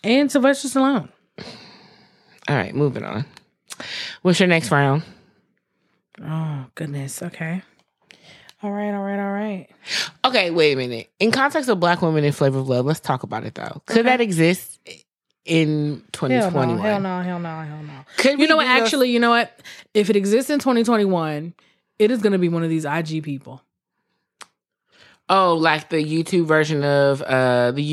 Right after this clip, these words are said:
Speaker 2: YouTube series, my favorite YouTube series ever, the Busted Baby Tryouts Replies.
Speaker 1: Yeah.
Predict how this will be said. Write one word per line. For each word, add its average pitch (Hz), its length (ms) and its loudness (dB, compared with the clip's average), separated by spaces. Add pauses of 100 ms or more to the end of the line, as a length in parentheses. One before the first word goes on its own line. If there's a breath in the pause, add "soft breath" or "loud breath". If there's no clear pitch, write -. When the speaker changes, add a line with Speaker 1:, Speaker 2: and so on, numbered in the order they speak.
Speaker 2:
YouTube 151 280 -2
series, 139 400 0
my 131 120 -2
favorite 165 400 0
YouTube 135 300 -6
series 131 340 -4
ever, 131 400 -2 (360 loud breath)
the 156 80 0
Busted 151 340 0
Baby 151 240 2
Tryouts 151 460 2
Replies. 147 640 -2 (580 loud breath)
Speaker 1:
Yeah. - 320 -12